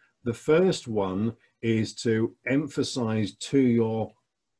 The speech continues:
to the other party, the prospect, the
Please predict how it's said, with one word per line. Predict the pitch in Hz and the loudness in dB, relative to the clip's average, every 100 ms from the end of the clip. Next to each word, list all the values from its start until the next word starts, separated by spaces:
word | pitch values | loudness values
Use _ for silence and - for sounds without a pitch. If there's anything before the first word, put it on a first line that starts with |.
| _ | _
to | - 123 | -4 2
the | 120 | 4
other | 147 185 | 4 0
party, | 180 127 104 90 123 120 | -2 -4 -2 -4 0 0
the | 107 | 0
prospect, | - - 104 - - 98 120 117 - _ _ - - | -6 -6 -6 -6 -10 -8 -8 -10 -20 _ _ -20 -12
the | 95 113 | 0 2